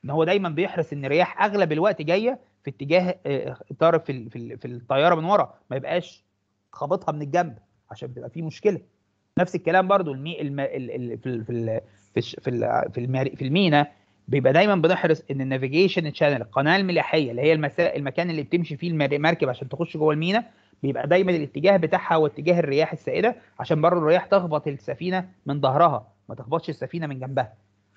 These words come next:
عشان كده اتجاه الرياح السائدة مهم قوي إن أنا أحدده.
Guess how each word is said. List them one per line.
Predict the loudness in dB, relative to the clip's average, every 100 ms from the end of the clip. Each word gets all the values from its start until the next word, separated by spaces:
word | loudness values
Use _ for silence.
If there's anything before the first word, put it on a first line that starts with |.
| _
عشان | -12 -6
كده | -2 -2
اتجاه | -4 -2 4 6 6
الرياح | 4 2 0
السائدة | -2 -4 2 2 2 -4 -8
مهم | -2 -2 0
قوي | 0 0
إن | 0
أنا | -2
أحدده. | -4 -6 -6 -4 -4